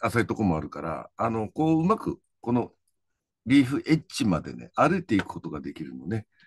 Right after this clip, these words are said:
この写真は地球さんが朝一、この現場へ降りて、うん、砂浜からというか、岸から、あの、素晴らしい風景だったのでね、地球さんが撮影してくれた写真なんですけども、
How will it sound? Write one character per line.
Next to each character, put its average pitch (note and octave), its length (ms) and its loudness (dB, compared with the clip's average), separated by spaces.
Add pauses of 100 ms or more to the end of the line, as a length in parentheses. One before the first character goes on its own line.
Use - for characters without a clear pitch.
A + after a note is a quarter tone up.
(380)
こ D#3+ 260 0
の F3+ 240 2
写 F#3 200 -2
真 E3+ 560 4
は E3 140 4
地 - 180 -10
球 F3 340 2
さ A#2 220 0
ん G2+ 80 0
が G2+ 100 0
朝 C#3 240 0
一、 G2 500 -4
こ A2+ 140 -4
の A2+ 280 0 (400)
現 A#2 340 0
場 A2+ 160 2
へ A2 280 0 (100)
降 A#2+ 200 2
り F#2 200 0 (260)
て、 A2 260 2 (240)
う A#2 60 0
ん、 D2 200 -2
砂 D#3 320 -2
浜 D#3 280 2
か D#3 140 0
ら D#3 240 2 (180)
と F#2 100 0
い E2 60 2
う E2+ 60 -4
か、 E2 120 -4
岸 - 360 -2
か - 160 2
ら、 C2+ 240 -6 (680)
あ E2 160 -6
の、 E2+ 120 -4
素 A2+ 180 -8
晴 B2+ 120 0
ら C#3 80 0
し D3 140 0
い - 20 4
風 G#2+ 200 0
景 F#2 160 0
だ E2 100 -2
っ D#2+ 40 -4
た - 160 -10
の E2 200 -2
で G2+ 140 -4
ね、 - 160 -12
地 - 100 -12
球 F#2 180 0
さ D#2+ 140 -8
ん D#2 80 -8
が C#2 100 -10
撮 E2+ 240 -6
影 E2 160 -4
し - 60 -18
て - 80 -18
く E2+ 100 -8
れ D#2+ 60 -4
た D#2 140 -10
写 D#2+ 160 -10
真 E2+ 240 -6
な D2 80 -8
ん C2 80 -12
で B1+ 80 -16
す - 100 -20
け A1 100 -16
ど A#1 100 -20
も、 F2 240 -12